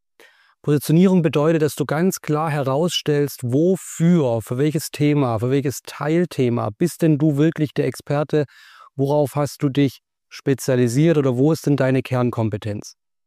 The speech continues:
Denn dadurch passieren zwei wunderschöne Dinge zei-, gleichzeitig.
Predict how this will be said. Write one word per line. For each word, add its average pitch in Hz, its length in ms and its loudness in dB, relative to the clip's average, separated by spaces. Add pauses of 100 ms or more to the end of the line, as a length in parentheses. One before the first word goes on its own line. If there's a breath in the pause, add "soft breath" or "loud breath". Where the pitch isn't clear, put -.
(400)
Denn - 80 2
dadurch 165 420 -2 (100)
passieren 151 380 -2
zwei 147 420 -2
wunderschöne 156 480 2
Dinge 139 300 0
zei-, 123 220 -6
gleichzeitig. 110 680 -6